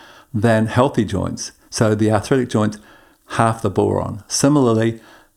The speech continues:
the synovial fluid that lubricates joints and provides nutrients to the cartilage is always boron deficient in arthritic joints. It's been demonstrated, in fact, that bone fractures in both humans and animals heal in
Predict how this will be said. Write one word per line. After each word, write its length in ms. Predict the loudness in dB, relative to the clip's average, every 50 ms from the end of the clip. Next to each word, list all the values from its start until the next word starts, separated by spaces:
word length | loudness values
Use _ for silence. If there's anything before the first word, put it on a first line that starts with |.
| _ -6
the 120 | -2 -2
synovial 760 | -2 0 0 2 2 4 4 4 2 2 2 2 2 2 0
fluid 460 | -2 -2 0 0 2 2 0 0 -2
that 160 | -4 -6 -2 0
lubricates 640 | 2 2 2 2 0 0 0 0 -2 -2 -2 -4
joints 380 | -4 -2 0 0 0 -2 -2 -4
and 80 | -4 -2
provides 440 | -2 0 0 2 2 2 0 0
nutrients 460 | 0 0 0 0 -2 -2 -4 -4 -2 -4
to 120 | -4 -6
the 80 | -6 -4
cartilage 680 | -2 0 0 0 0 -2 -2 -2 -2 -2 -4 -6 -14 -18 _ _ _ _ _ _ _ _ _ _ _ _ _ -6
is 180 | -6 -6 -6 -6
always 420 | -2 0 0 2 2 0 0 -2 -4
boron 380 | -2 0 0 2 2 2 0
deficient 600 | 0 -2 0 0 0 0 0 -4 -6 -6 -8 -10 -14 -20 _ _ _ -4
in 140 | -2 0 0
arthritic 520 | 0 0 -2 -2 -2 -2 -2 -2 -4 -4
joints. 520 | 0 0 2 2 2 0 -2 -6 -10 -12 -16 _ _ _ _ _ _ _ _ _ -20 -20 -6 -2
It's 160 | -2 -2 0
been 260 | 2 2 2 2 2 2
demonstrated, 640 | 2 2 2 2 0 0 0 0 0 2 0 0 -2
in 80 | -2
fact, 280 | 0 0 0 0 0 0
that 100 | -2 -2
bone 360 | 0 2 2 2 2 2 0
fractures 420 | 0 2 2 0 0 0 -2 -2 0
in 100 | 0 2
both 280 | 2 2 2 0 0
humans 320 | 0 0 2 2 2 2 0
and 100 | 0 2
animals 420 | 2 2 2 2 2 2 0 -2
heal 260 | 0 0 2 2 2
in 160 | 0 -2 -4